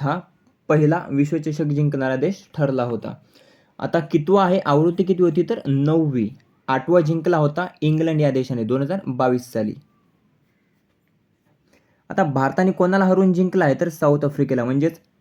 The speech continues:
नववा आयसीसी पुरुष टी ट्वेंटी विश्वचषक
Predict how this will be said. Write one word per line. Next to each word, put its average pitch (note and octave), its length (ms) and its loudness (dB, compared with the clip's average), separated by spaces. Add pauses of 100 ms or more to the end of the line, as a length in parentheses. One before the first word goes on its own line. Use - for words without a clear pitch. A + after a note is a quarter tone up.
(120)
नववा C#3+ 400 2
आयसीसी D#3 400 0
पुरुष E3+ 240 -4 (100)
टी F3 60 2
ट्वेंटी E3+ 300 -2
विश्वचषक E3+ 680 -4